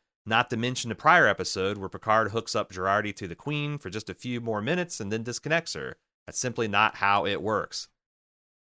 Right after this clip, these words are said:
You know, that makes so much sense because in real life, a bee queen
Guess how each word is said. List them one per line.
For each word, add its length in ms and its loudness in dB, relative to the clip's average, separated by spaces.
You 120 2
know, 480 4
that 220 6
makes 180 2
so 140 4
much 180 4
sense 400 0
because 320 6
in 180 2
real 220 0
life, 360 6
a 60 2
bee 280 -4
queen 640 -4